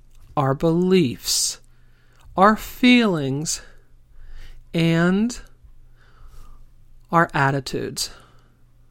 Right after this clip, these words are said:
So in closing, it is my great, uh, thrill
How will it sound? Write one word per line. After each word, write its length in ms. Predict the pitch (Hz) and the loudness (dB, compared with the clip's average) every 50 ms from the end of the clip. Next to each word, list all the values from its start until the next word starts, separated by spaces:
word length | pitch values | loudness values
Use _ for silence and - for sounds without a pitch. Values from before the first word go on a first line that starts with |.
| - - - - - _ _ _ - - _ _ _ - - - - - - - | -20 -20 -20 -20 -20 _ _ _ -20 -20 _ _ _ -20 -20 -20 -20 -20 -18 -10
So 340 | - - - - 277 294 294 | -6 -4 0 2 4 4 4
in 160 | 294 285 285 | 4 4 2
closing, 720 | 262 - - 269 277 294 302 294 240 202 165 147 131 139 143 - - - - - - - - - - - - - | 2 2 2 4 4 6 4 4 4 4 2 0 -2 -4 -6 -10 -16 -20 -20 -20 -20 -20 -20 -20 -20 -20 -6 -2
it 140 | 214 208 220 | 2 4 6
is 260 | 220 214 196 - - | 6 6 6 4 2
my 520 | 196 190 185 190 202 214 220 240 254 247 - - - - - - - - - - - - - - - - - - - 170 160 | 4 4 4 4 4 4 4 4 4 2 0 -6 -20 -20 -20 -20 -20 -20 -20 -20 -20 -20 -20 -20 -20 -20 -10 -8 -8 -8 -4
great, 500 | - 170 180 190 202 220 214 - - - | 2 6 10 10 10 10 8 4 0 0
uh, 220 | 220 202 196 196 196 - - - - - - - - - - - - - - - - - - - - - | 4 4 4 4 2 -2 -8 -20 -20 -20 -20 -20 -20 -20 -20 -20 -20 -20 -20 -20 -20 -20 -10 -8 -6 -4
thrill 560 | - - 208 214 254 277 214 139 135 135 | 0 2 6 6 6 6 6 2 0 -2